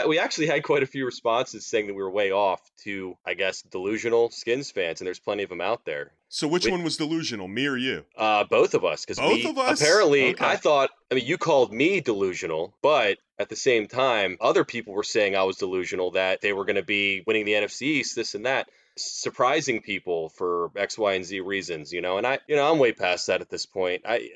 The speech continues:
Speaker 1: I was always that guy, and I still think seven and nine is, is attainable, but Jesus, that, that just seems a little out of reach to me.
Speaker 2: So people were saying that they were gonna win the N F C East, or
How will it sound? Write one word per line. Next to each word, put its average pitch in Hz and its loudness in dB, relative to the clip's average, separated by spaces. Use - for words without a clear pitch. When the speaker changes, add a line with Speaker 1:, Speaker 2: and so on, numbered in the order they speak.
Speaker 1:
I 135 0
was 120 0
always 110 4
that 104 2
guy, 104 2
and 104 -2
I 101 0
still 113 2
think 110 0
seven 104 2
and 101 -2
nine 98 0
is, 95 -8
is 98 -10
attainable, 101 -2
but 90 -4
Jesus, 87 -6
that, 98 -14
that 131 -4
just - -10
seems 82 -10
a 101 -8
little 92 -4
out 78 -4
of 76 -10
reach 73 -16
to 76 -20
me. 71 -12
Speaker 2:
So 147 -2
people 175 -8
were 156 -2
saying 143 -2
that 123 -6
they 123 -6
were 113 -8
gonna 120 -6
win 120 -6
the 110 -4
N 120 -4
F 117 -6
C - -6
East, 107 -6
or 87 -8